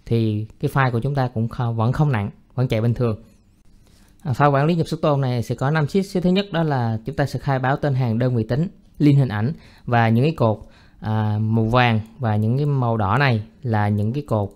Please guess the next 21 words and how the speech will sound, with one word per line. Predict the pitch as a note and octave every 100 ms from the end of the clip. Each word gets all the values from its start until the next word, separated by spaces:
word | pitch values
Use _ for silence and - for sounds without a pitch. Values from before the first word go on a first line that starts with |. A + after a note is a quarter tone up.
| -
à, | G2+ G2+ - _
có | - C#3 D#3+
chứa | E3 D#3+
công | D3
thức, | D#3+ E3+ - _
à, | - A2 G#2+
nó | B2
sẽ | B2+ A#2+
tự | G#2+
động, | F#2+ G2
tính | C3 D#3
tự |
động, | A#2+ G2 G#2
mình | G#2
không | - A#2+
có | A#2+ A#2+
nhập | A#2+ -
gì | A2
ở | G#2
đây | A#2
hết. | A#2+